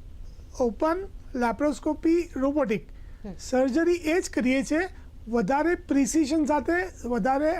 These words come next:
Speaker 1: એડવાન્સ ઇન્સ્ટ્રુમેન્ટ સાથે સર્જરી થાય છે. એટલે કદાચ જે સર્જરી કરીએ છીએ એમાં વધારે ફાયદો પેશન્ટને થાય છે, એમાં બીજું કોઈ નુકસાન થતું નથી.
Speaker 2: હમ.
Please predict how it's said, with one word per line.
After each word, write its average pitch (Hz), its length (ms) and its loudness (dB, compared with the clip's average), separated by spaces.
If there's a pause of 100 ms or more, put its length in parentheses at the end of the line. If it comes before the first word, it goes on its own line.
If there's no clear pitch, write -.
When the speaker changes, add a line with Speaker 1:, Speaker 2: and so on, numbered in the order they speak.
Speaker 1:
એડવાન્સ 247 380 2
ઇન્સ્ટ્રુમેન્ટ 330 500 2
સાથે 262 280 2
સર્જરી 226 420 0
થાય 226 240 0
છે. 302 140 0 (560)
એટલે 285 180 0
કદાચ 330 300 0 (560)
જે 311 120 4
સર્જરી 262 400 4
કરીએ 330 360 2
છીએ 208 240 -2 (840)
એમાં 285 360 2 (280)
વધારે 247 420 2
ફાયદો 240 420 0
પેશન્ટને 208 420 -2
થાય 170 200 -6
છે, - 240 -14 (500)
એમાં 294 280 2 (160)
બીજું 269 240 2
કોઈ 330 200 2
નુકસાન 277 420 0
થતું 233 260 0
નથી. 170 300 -2 (1900)
Speaker 2:
હમ. 208 300 -4